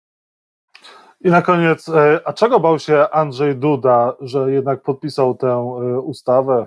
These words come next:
później ją skierował do Trybunału Konstytucyjnego, ale to, e, bez znaczenia właściwie. E, i, i co pan dzisiaj by powiedział Andrzejowi Dudzie,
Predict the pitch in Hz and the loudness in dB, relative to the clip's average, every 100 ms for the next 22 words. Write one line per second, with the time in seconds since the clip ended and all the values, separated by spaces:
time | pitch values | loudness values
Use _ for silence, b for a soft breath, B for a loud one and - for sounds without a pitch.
0 | - 139 120 123 113 - 123 120 117 113 | -6 -8 -6 -8 -8 -6 -2 -2 -2 -6
1 | 123 113 120 117 104 113 113 107 - 107 | -10 -8 -6 -6 -8 -16 -18 -20 -16 -12
2 | 113 113 110 104 101 101 92 b b b | -10 -6 -6 -6 -10 -16 -18 b b b
3 | b b _ - _ 98 113 101 107 107 | b b _ -20 _ _ -10 -10 -12 -10
4 | 123 107 98 101 - 107 98 107 131 135 | -8 -6 -8 -12 -16 -14 -8 -2 -2 -2
5 | 120 113 113 113 110 120 139 - 156 139 | -6 -8 -6 -8 -6 -4 -4 -6 -12 -2
6 | 165 - 160 135 107 117 139 131 110 113 | 0 2 0 -2 -10 -12 -4 -2 -2 -6
7 | 117 113 104 110 - 131 120 107 117 104 | -6 -6 -4 -6 -6 -8 -8 -4 -4 -4
8 | 104 101 _ _ 95 117 110 123 | -6 -10 _ _ -2 0 2 2